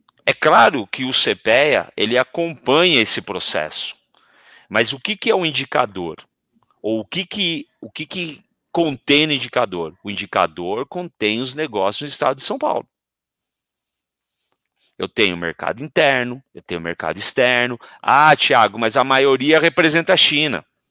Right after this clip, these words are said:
Foi um movimento que eu sempre ouvi. "Ah, o indicador do cepea é o boi China." Em determina-, em determinado momento, sim. Por quê?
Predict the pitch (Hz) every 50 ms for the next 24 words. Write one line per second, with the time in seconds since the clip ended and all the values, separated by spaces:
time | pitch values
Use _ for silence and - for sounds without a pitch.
0 | _ _ _ _ _ _ _ _ _ _ _ _ _ _ - - - - 117 135
1 | 147 151 151 151 156 156 147 143 139 139 135 135 135 135 139 139 143 147 - -
2 | 151 - - 165 170 165 208 196 190 165 139 143 135 139 156 190 180 151 131 110
3 | 104 107 110 107 127 - - 131 120 - - - - - 165 - - 160 160 170
4 | 170 165 190 185 - - - 160 175 175 135 90 - _ _ _ _ _ _ _
5 | - 123 127 160 - - 180 165 180 180 175 175 170 180 180 - - _ 113 113
6 | 120 151 156 - - 165 165 170 170 180 180 185 214 135 139 143 151 160 165 160
7 | 160 175 190 - - - 202 214 226 196 - 226 208 - 196 143 101